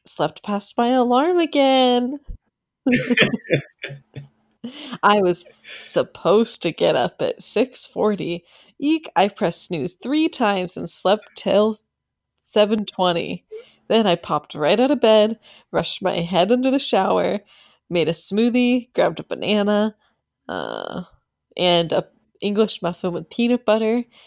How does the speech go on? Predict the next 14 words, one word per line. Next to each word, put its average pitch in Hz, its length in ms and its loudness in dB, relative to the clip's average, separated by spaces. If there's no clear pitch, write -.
and 151 300 -2
I - 420 -6
ran 196 380 0
to - 120 -8
work. 151 420 -2
Then 196 520 2
I 175 120 -2
thought, 156 400 -2
"Oh, 247 260 2
shootsies, - 1040 -4
I 233 140 0
need 196 140 2
a 185 40 2
coffee," - 720 -6